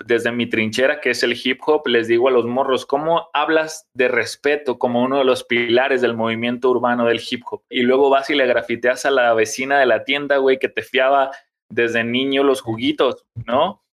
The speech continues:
Hay que recuestionarnos todo. Las pandillas donde yo crecí, eh, se están matando por el trece y el dieciocho, que son calles de Los Ángeles, Green Street, la trece, y son pandillas que estuvieron históricamente enfrentadas, que luego resolvieron sus conflictos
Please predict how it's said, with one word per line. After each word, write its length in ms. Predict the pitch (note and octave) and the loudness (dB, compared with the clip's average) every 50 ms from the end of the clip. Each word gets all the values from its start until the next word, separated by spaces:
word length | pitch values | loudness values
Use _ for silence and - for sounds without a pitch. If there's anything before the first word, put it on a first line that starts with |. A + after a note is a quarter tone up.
| _ _ - | _ _ -4
Hay 120 | - B2+ C3+ | -4 -4 -2
que 80 | - E3 | 0 0
recuestionarnos 840 | D3+ D#3+ D#3+ D#3+ D3 - - C3 B2 B2 B2 C3 C#3 C#3 C3+ C#3 - | 0 0 0 0 -2 -2 0 -2 -2 0 -2 -2 -2 -4 -6 -4 -2
todo. 300 | - B2+ C3 C3 B2+ A#2+ | 2 2 4 4 4 2
Las 180 | B2 A#2+ B2 | 2 0 -2
pandillas 540 | - - A#2 A#2 A#2+ C#3 D3+ D3+ D#3+ D#3 C#3+ | -2 -6 -4 -2 0 0 2 4 2 2 2
donde 240 | C#3 C#3 C3 B2 A#2 | 0 0 -2 0 2
yo 160 | B2 C3 - | 2 0 0
crecí, 600 | - C#3 C#3+ C#3+ - - D3 D3 D3 C#3+ - _ - | 0 -2 -2 -2 0 0 2 2 2 0 -4 _ -2
eh, 140 | - - - | -2 -2 0
se 100 | - D#3+ | 0 -4
están 240 | - - B2+ B2 C3 | -4 -2 -4 -4 -2
matando 480 | C3+ C3+ - - C3 C3 C3+ C3 C3 | -4 -4 -2 -2 -2 0 0 -2 0
por 120 | - B2+ A#2 | 2 0 2
el 140 | A2+ A2 | 0 0
trece 340 | - B2 A#2+ A#2+ A#2+ - C#3 | -2 -2 -2 -2 -2 -2 -2
y 100 | C3 B2 | 0 0
el 120 | A#2 A2+ G2+ | 0 0 -2
dieciocho, 540 | A2+ G#2+ - - B2+ C3 C3+ - - A2 | -6 -8 -6 -2 -2 -2 -2 -2 -6 -10
que 80 | - - | -8 -6
son 180 | - B2 B2 A#2+ | -6 -6 -4 -2
calles 320 | B2 A#2+ B2+ C3 B2+ A#2+ | -2 -2 0 0 0 0
de 80 | A#2+ A2+ | 0 0
Los 180 | A2 G#2 - | 0 -2 -2
Ángeles, 560 | A#2+ B2 B2+ - - A2+ G#2 G#2 G#2+ - - _ _ _ | -4 -4 -4 -4 -4 -4 -2 -2 -4 -6 -10 _ _ _
Green 140 | - C3 C3 | -8 -6 -6
Street, 500 | B2 - - - B2 C3 C3 C3+ C3+ C3 - | -6 -8 -6 -2 0 2 2 2 0 0 -2
la 280 | B2+ A#2+ A#2 A2+ A2+ - | 0 2 2 0 0 -2
trece, 520 | - A#2+ A#2+ B2 C3 B2+ - - B2 A#2+ | -2 0 0 0 0 -2 0 0 0 0
y 160 | A#2 A#2 A2+ | 2 0 -2
son 300 | - - B2+ B2 B2 A#2+ | -2 -2 -4 -4 -4 -2
pandillas 480 | A#2+ C3 C3+ C3+ C3+ C3+ C3+ D3 C#3+ - | -4 -4 -4 -4 -6 -2 0 0 -2 -2
que 80 | - B2+ | -6 -10
estuvieron 460 | - - B2 A#2 A#2 A#2+ B2+ C3+ C3 | -4 -2 0 0 2 0 0 -2 -4
históricamente 760 | B2 - - B2+ B2 C3 B2+ - B2 A#2 A#2+ A#2+ A#2+ A#2+ C3 | -6 -4 -2 0 0 0 0 0 -4 -4 -2 -4 -2 -2 -4
enfrentadas, 880 | B2 - _ _ - - B2 A#2+ A2+ - C3 B2+ B2+ B2+ C3 C3+ - _ _ _ _ _ _ _ _ _ - | -4 -4 _ _ -4 -2 -2 -2 0 -2 0 0 2 2 0 -2 -4 _ _ _ _ _ _ _ _ _ -4
que 100 | - B2 | -2 2
luego 240 | B2+ C#3+ E3 F#3 F#3+ | 2 4 4 4 2
resolvieron 540 | F3+ E3 D3+ - C3+ B2+ C3+ C#3 D3+ E3 D#3+ | 2 0 0 0 -2 0 0 0 0 0 -4
sus 120 | C#3+ - | -6 -6
conflictos 720 | - B2+ A#2 A#2 - C#3 D3+ D3 - - A#2 A#2 - _ | -4 -6 -6 -2 0 -2 -2 -2 0 -2 -2 -2 -4 _